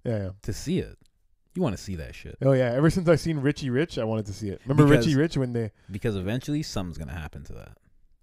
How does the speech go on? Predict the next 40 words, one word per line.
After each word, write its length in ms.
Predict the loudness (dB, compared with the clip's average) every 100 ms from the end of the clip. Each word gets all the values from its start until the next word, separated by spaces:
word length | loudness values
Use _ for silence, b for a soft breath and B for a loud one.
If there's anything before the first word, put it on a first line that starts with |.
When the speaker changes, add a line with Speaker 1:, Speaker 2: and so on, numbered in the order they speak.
| _
Speaker 2:
I 120 | -12
don't 160 | -8 -6
know 140 | -4
what, 380 | -4 -2 -2 -2
but 120 | -8
something's 400 | -8 -8 -8 -12
gonna 180 | -12 -14
happen 300 | -12 -14 -14
to 100 | -16 -14
that 180 | -14
eventually. 560 | -10 -4 -2 -2 -2 -4
Speaker 1:
Mm. 320 | -6 -10 -12 -18 _ _ _
Speaker 2:
So 180 | -12
I'd 200 | -8 -6
wanna 100 | 4
Speaker 1:
If 100 | 4 6
they 80 |
had 140 | 4 6
Speaker 2:
see 20 |
Speaker 1:
to 60 | 6
Speaker 2:
it. 40 |
Speaker 1:
put 140 | 6 6
four 320 | 4 2 4
new 240 | 2 0
faces, 580 | 2 2 2 -2 -6 -10 -20 b b
it 80 | 4
would 100 | 4
get 160 | 4 -2
so 340 | 2 4 4
controversial 680 | 4 0 2 0 0 2 0
about 280 | 2 0 -2 _ -2
who 140 | 4
to 100 | 6
replace 400 | 6 4 2 2
Speaker 2:
You 60 | -2
Speaker 1:
them 60 | 0
Speaker 2:
can 80 |
Speaker 1:
with. 100 | 0
Speaker 2:
never 320 | 0 -4 -4 -6
put 340 | -6 -8 -8